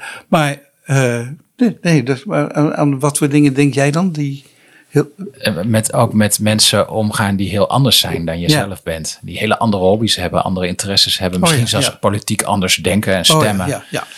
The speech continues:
Speaker 2: Eh, andere culturele achtergrond hebben.
Speaker 1: Ja. Ja. Nee, dat, eh, ik geloof dat dat de veelkleurigheid van je eigen bestaan een belangrijk, eh,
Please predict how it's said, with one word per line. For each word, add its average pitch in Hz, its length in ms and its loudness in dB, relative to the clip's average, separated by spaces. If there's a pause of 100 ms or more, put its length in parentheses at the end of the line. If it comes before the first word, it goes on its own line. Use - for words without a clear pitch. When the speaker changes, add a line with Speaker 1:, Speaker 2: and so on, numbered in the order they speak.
(240)
Speaker 2:
Eh, 98 420 -6
andere 87 640 -4
culturele 98 460 0
achtergrond - 400 -6
hebben. 92 320 -4
Speaker 1:
Ja. - 280 -4 (800)
Ja. - 260 -6 (460)
Nee, 151 200 4
dat, 139 320 -8
eh, 139 120 0
ik 139 80 -6
geloof 139 220 0
dat 131 160 2
dat 139 340 -4 (240)
de 143 100 2
veelkleurigheid 135 920 2
van 135 180 -2
je 135 100 2
eigen 123 240 -4
bestaan 156 520 -2 (440)
een 139 360 4
belangrijk, 135 760 2
eh, 131 200 -2